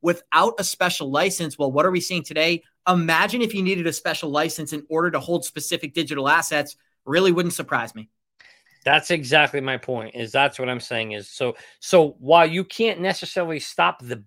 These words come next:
Speaker 2: Bitcoin system, and I'm not suggesting that's possible, what I am saying is they could, they could certainly outlaw or ban Bitcoin in the U S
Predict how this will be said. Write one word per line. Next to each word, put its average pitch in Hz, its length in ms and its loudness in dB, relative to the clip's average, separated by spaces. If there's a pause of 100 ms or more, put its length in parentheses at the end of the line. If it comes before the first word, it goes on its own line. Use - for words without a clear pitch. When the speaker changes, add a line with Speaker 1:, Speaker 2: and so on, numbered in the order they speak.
Speaker 2:
Bitcoin 143 640 -6
system, 196 520 -10
and 135 160 -6
I'm 131 100 -8
not 135 200 -6
suggesting 123 500 -12
that's 117 180 -12
possible, 143 500 -10 (260)
what 131 160 2
I 135 60 2
am 196 200 0
saying 139 240 -6
is 117 120 -8
they 147 140 0
could, 120 300 -8
they 139 140 -2
could 123 160 -10
certainly 156 440 -4
outlaw 131 360 2
or 117 80 -4
ban 135 400 -6
Bitcoin 120 480 -10
in 170 160 -4
the 147 80 -4
U 117 180 -8
S 110 220 -14